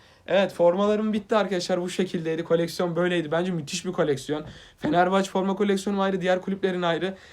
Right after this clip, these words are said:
Tek tek saymaya geçelim o zaman. Bir, iki, üç, e, dört. Dört oldu. Şu an Fenerbahçe'den gidiyoruz.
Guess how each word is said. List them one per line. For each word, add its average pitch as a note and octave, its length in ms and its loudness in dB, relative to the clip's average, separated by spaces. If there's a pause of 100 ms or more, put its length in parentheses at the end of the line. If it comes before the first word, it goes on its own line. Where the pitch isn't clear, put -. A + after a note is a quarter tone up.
(200)
Tek G3 240 2
tek G3 160 2
saymaya F3 320 4
geçelim E3 380 -2
o C#3+ 60 -2
zaman. D3 360 -4
Bir, F3+ 300 0 (1500)
iki, F3 460 0 (2000)
üç, F3+ 420 -4 (1400)
e, C3+ 60 -4 (500)
dört. E3 500 0 (120)
Dört D#3+ 280 -2
oldu. C#3 360 -2 (180)
Şu - 140 -10
an B2+ 100 -10
Fenerbahçe'den B2 580 -8
gidiyoruz. A2+ 480 -8